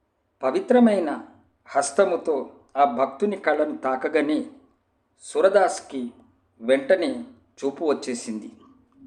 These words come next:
తన కళ్ళు తెరిచి చూడగానే సాక్షాత్తు శ్రీకృష్ణ భగవానుడు ఎదుట నిలిచి ఉన్నారు.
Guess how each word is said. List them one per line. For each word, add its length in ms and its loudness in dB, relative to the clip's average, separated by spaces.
తన 160 4
కళ్ళు 840 2
తెరిచి 600 2
చూడగానే 680 2
సాక్షాత్తు 1040 0
శ్రీకృష్ణ 580 -2
భగవానుడు 640 0
ఎదుట 300 0
నిలిచి 680 -2
ఉన్నారు. 360 -2